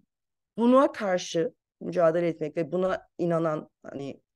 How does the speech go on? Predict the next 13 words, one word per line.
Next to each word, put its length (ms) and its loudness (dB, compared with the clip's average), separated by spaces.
iki 160 -6
tane 260 -4
kız 200 -12
çocuğu 540 -4
yetiştirmek, 760 -10
e, 840 2
seninle 360 -2
birlikte 440 -2
çalıştığımız 840 -6
dernek 340 -4
gibi 220 -8
derneklerde 600 -6
çalışmak, 720 -10